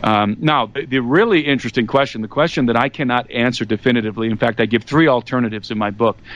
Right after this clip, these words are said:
The question that I cannot answer definitively is how the, the apostate sons of God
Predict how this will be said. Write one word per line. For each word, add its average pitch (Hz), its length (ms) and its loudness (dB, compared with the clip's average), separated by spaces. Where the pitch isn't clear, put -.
The - 80 -16
question 151 340 2
that 127 100 0
I 113 60 -2
cannot 143 460 0
answer 113 260 -2
definitively 104 840 -2
is 127 200 2
how 139 600 0
the, 117 160 0
the 110 420 4
apostate - 760 -2
sons 120 320 -2
of 107 160 -6
God 113 500 0